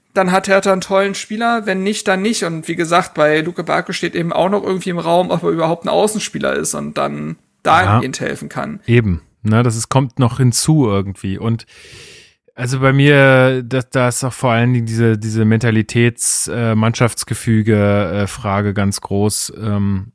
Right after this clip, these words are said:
Speaker 2: ob es, äh, ob vielleicht er auch jemand ist, der noch mehr, noch mehr ein funktionierendes Team braucht, ähm, mannschaftsintern auch, äh, dass er da au-, selbst auch funktionieren kann.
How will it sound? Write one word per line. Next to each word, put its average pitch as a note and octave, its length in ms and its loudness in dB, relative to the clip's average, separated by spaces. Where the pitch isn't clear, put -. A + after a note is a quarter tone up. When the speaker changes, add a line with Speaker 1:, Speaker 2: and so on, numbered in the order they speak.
Speaker 2:
ob - 240 -8
es, A2+ 260 0
äh, C2 380 -14
ob A#2+ 280 -12
vielleicht C3 420 4
er C#3+ 180 4
auch D3 160 2
jemand D3 320 4
ist, C#3+ 300 0
der C3 560 4
noch C3 280 0
mehr, B2 1000 0
noch B2 160 -4
mehr C3 160 2
ein B2+ 40 -4
funktionierendes C3 840 0
Team D#3+ 280 0
braucht, C3+ 580 0
ähm, A#2+ 480 0
mannschaftsintern B2+ 720 2
auch, A#2 340 0
äh, A2+ 340 2
dass A2+ 180 0
er A#2 120 0
da A2+ 160 2
au-, G#2+ 240 -4
selbst C3 320 2
auch - 140 0
funktionieren A#2 580 0
kann. G#2+ 380 -2